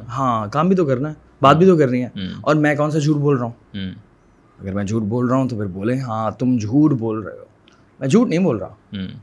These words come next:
Speaker 1: جھوٹ نہیں بول رہا۔ یہ تو
Speaker 2: So
Speaker 1: confirm۔
Speaker 2: before we go forward، مجھے تھوڑا سا بتاؤ، what's، what's your background like؟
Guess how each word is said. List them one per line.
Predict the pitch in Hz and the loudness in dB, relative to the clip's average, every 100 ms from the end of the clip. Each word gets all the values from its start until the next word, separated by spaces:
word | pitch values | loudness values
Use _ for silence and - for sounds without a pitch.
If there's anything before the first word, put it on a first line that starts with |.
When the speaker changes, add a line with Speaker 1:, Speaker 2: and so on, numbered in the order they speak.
| 117 | -6
Speaker 1:
جھوٹ | 180 185 | -6 -6
نہیں | 151 | -8
بول | 127 110 | -10 -12
رہا۔ | - _ _ _ _ _ - | -18 _ _ _ _ _ -16
یہ | 135 | -8
تو | 139 | -6
Speaker 2:
So | 117 123 | -2 2
Speaker 1:
confirm۔ | 131 127 | 4 2
Speaker 2:
before | 117 147 151 | 2 2 4
we | 156 | 6
go | 127 135 135 117 69 - | 6 8 8 6 2 2
forward، | 98 104 120 | 2 4 2
مجھے | 120 127 | 0 -4
تھوڑا | - 123 139 | -2 0 0
سا | 151 160 143 | 2 2 2
بتاؤ، | 120 107 120 131 | 4 4 4 2
what's، | 117 - 110 | -4 -4 -6
what's | - 147 | -4 -4
your | 113 | 0
background | 95 90 98 101 92 92 | 2 2 2 -2 -2 -2
like؟ | 92 90 90 - | -2 -2 -8 -18